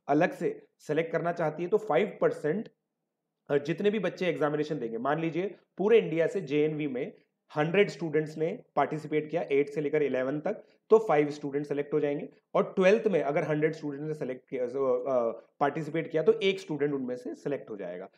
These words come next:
तो ये फ़ाइव परसेंट और वन परसेंट का जो रेशियो है वो एट्थ से इलेवंथ और ट्वेल्थ क्लास का है, और ये all India कोटा है।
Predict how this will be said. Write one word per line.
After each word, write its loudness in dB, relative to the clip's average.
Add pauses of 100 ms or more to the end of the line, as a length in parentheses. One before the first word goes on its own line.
(160)
तो -2
ये 0
फ़ाइव 0
परसेंट -4
और -4
वन -2
परसेंट -4
का -2
जो 0
रेशियो -4
है -6 (140)
वो 4
एट्थ 0
से -6
इलेवंथ -2 (140)
और 0 (240)
ट्वेल्थ 4
क्लास -4
का -2
है, 4
और 2
ये -4
all 8
India 4
कोटा -4
है। -8